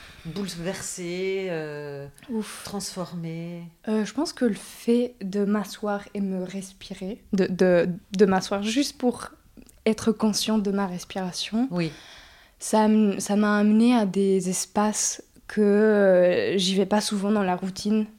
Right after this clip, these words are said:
Speaker 2: quotidienne. Parce que, euh, il faut faire ça, il faut faire ci, ok, il faut aller là, là, là. Et si je
Speaker 1: Ah ouais.
Speaker 2: m'assois, je peux écouter.
Speaker 1: D'accord, rien, juste prendre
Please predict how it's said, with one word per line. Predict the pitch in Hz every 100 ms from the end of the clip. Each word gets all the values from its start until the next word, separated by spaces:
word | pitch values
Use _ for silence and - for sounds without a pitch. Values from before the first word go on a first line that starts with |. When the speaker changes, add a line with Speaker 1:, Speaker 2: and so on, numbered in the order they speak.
| -
Speaker 2:
quotidienne. | 208 - 185 202 233 254 - - - - - - _ _ -
Parce | 220 196
que, | 214
euh, | 214 220 220 202 185
il | 180
faut | - 180
faire | 262 262
ça, | 226 214 208
il |
faut | 208
faire | 208 220
ci, | - 208
ok, | 190 196
il | 196 190
faut | - 190
aller | 170 127 92 - -
là, | 220 202
là, |
là. | 202 214 254 -
Et |
si | - 214
je | 202
Speaker 1:
Ah | 202
ouais. |
Speaker 2:
m'assois, | 214 202 - 262 262
je | 240
peux | - 226 208 - -
écouter. | - 233 - 247 240 233 _ _ _
Speaker 1:
D'accord, | 170 190 165 -
rien, | 190 202 202
juste | 160 226 262 - -
prendre | - 226 233 240 247